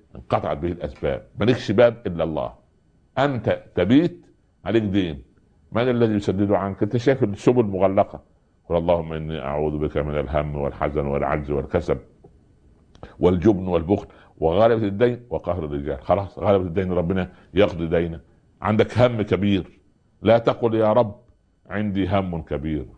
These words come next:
قل: "يا هم عندي رب كبير". يا الله، لما تتصاغر أمامك الهموم لأن ربك كبير وأنت تقول في الصلاة: "الله أكبر"، فالله أكبر من كل الهموم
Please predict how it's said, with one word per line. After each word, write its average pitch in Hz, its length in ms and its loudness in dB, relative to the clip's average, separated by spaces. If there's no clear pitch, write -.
قل: 104 160 4
"يا 101 380 4
هم 135 220 -8
عندي 78 440 -4
رب 69 400 -4
كبير". 57 360 -10
يا 67 220 0
الله، 62 640 -4
لما 80 320 0
تتصاغر 104 920 2
أمامك 92 460 -4
الهموم 87 680 -4
لأن 82 280 0
ربك 90 500 2
كبير 98 420 2
وأنت 82 260 -6
تقول 87 420 -2
في 80 60 -10
الصلاة: 85 360 0
"الله 87 360 2
أكبر"، 120 380 0
فالله 92 340 0
أكبر 85 240 -4
من 78 120 -8
كل 80 220 -2
الهموم 76 600 -4